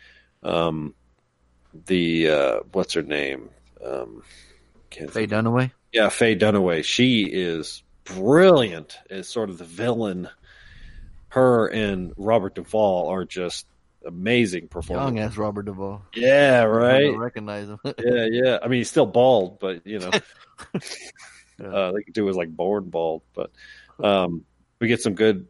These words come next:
Speaker 1: good performances from William Holden as well. Uh,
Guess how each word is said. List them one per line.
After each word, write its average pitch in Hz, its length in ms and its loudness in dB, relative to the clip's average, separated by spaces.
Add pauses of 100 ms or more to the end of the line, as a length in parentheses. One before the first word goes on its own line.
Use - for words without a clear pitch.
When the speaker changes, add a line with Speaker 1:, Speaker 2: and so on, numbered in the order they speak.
Speaker 1:
good 107 200 -2
performances 98 600 -4
from 90 220 -8
William 90 280 -2
Holden 90 480 -4
as 82 160 -8
well. 87 360 0 (460)
Uh, 87 420 2